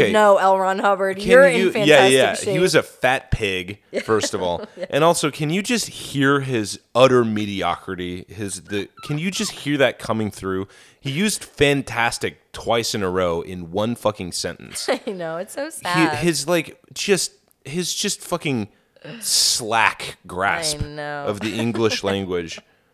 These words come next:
Speaker 2: You can just hear how he failed as a writer in the, these
Speaker 1: In
Speaker 2: things
Speaker 1: just
Speaker 2: that he
Speaker 1: this
Speaker 2: says.
Speaker 1: one sentence, yeah.
Speaker 2: Yeah, and also you can hear the, like,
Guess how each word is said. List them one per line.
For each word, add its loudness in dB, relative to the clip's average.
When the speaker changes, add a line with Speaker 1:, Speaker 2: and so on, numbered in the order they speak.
Speaker 2:
You -6
can -2
just -2
hear 0
how 0
he -6
failed -2
as -4
a -6
writer -4
in -8
the, -8
these -8
Speaker 1:
In -20
Speaker 2:
things -4
Speaker 1:
just -6
Speaker 2:
that -12
he -16
Speaker 1:
this -8
Speaker 2:
says. -10
Speaker 1:
one -6
sentence, -14
yeah. -18
Speaker 2:
Yeah, -4
and 2
also 0
you -6
can -4
hear -8
the, -4
like, -6